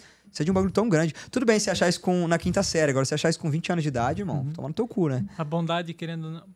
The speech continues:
Speaker 2: querendo ou não, é real. A bondade tira a tua autenticidade. Ela esconde de ti quem realmente tu és.
Speaker 1: Total.
Speaker 2: Porque, tipo
Speaker 1: Ah,
Speaker 2: assim,
Speaker 1: eu,
Speaker 2: eu tô
Speaker 1: cara,
Speaker 2: falando muito pra agradar e
Speaker 1: eu
Speaker 2: acaba
Speaker 1: tenho, eu, eu, eu, eu confio muito mais em pessoas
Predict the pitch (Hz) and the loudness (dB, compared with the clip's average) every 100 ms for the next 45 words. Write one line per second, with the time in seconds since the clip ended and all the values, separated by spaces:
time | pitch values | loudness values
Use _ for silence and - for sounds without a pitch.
0 | _ 160 156 160 170 190 208 180 160 180 | _ -10 -10 -10 -12 -12 -12 -10 -8 -6
1 | 156 147 139 160 160 165 151 - 202 185 | -6 -6 -6 -6 -4 -6 -8 -10 -10 -8
2 | 170 156 151 139 - 143 139 135 - - | -6 -6 -6 -10 -10 -12 -12 -14 -20 -20
3 | _ _ 156 151 - - 170 185 156 147 | _ _ -8 -8 -8 -8 -8 -6 -8 -10
4 | 127 170 156 175 175 175 156 160 147 - | -12 -14 -10 -6 -6 -6 -8 -12 -14 -10
5 | 160 151 - 131 - 113 101 - _ _ | -4 -4 -2 -2 2 0 0 -4 _ _
6 | - 156 - 180 214 151 175 147 117 90 | -6 -6 -4 -4 0 0 2 4 2 0
7 | 190 196 175 160 156 175 180 175 170 147 | -4 -6 -6 -6 -8 -8 -10 -10 -6 -2
8 | - 151 147 143 151 147 - 117 107 147 | 0 2 2 2 2 0 0 -4 -2 -2
9 | 147 156 147 - 160 - 170 175 151 220 | 0 0 0 0 -2 -2 0 2 2 0
10 | 311 196 127 117 123 135 123 - 113 104 | -2 0 0 0 -2 -4 -4 -2 -2 -2
11 | - - | -4 -8